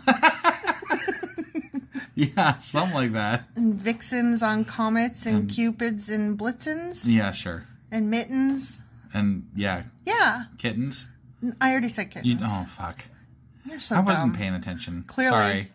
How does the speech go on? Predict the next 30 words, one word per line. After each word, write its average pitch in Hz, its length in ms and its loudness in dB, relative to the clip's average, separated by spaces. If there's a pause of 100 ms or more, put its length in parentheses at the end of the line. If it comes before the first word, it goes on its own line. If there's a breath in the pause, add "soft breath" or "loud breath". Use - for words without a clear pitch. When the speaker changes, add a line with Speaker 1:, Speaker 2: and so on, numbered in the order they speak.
Speaker 2:
Clearly. 101 460 -4 (380 loud breath)
Speaker 1:
I - 80 0
fail. - 220 -2
Speaker 2:
Okay. 208 240 2 (240 loud breath)
So, 247 640 4 (160)
um, 226 720 2
we're 233 400 0 (240)
gonna 240 180 2
talk 233 160 -2
about, 220 160 2
like, 214 160 0
our - 60 2
favorite 196 340 -2
Christmas - 360 -10
carols 277 1000 -6
and 175 80 -14
our 165 80 -8
favorite 180 560 -2 (300 loud breath)
Speaker 1:
Are - 120 -4 (140)
we? 170 80 2
Speaker 2:
candy. 302 540 2
Yeah, 226 400 2 (160)
yeah. 220 260 0
Speaker 1:
Oh, - 60 -2
God. 113 280 -4
I'm 107 120 0
Speaker 2:
Yeah. 214 160 -2
Speaker 1:
kind 202 100 6
of 180 100 2
a 135 120 -4